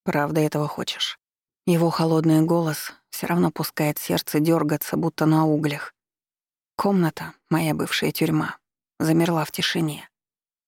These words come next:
Ничто нас с Рейном больше не держит здесь, и рядом друг с другом тоже.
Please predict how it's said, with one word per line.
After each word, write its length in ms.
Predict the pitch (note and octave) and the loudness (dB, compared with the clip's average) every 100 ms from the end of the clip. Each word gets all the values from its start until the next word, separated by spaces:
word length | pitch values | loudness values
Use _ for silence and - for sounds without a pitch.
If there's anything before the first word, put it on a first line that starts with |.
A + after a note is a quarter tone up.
| _ _ _ - | _ _ _ 0
Ничто 400 | F3+ E3+ - G3+ | 2 2 0 2
нас 240 | F#3 F3 - | 4 4 0
с 100 | - | -2
Рейном 460 | E3+ F3+ E3 D#3+ | 2 4 6 4
больше 320 | E3 F3 - | 4 0 2
не 180 | D#3 D#3 | 4 4
держит 400 | F3 F3 D#3 D3+ | 4 2 0 -2
здесь, 540 | D3+ D#3+ E3 - - - _ - | -4 -2 -2 -4 -12 -16 _ -2
и 120 | E3 | 0
рядом 360 | D#3+ D#3 D3+ D3+ | 2 2 2 4
друг 240 | D#3 D#3 | 2 0
с 80 | E3+ | -2
другом 440 | E3+ E3+ E3 D#3 E3 | 0 0 2 0 0
тоже. 360 | F3 D3 - | 0 0 -4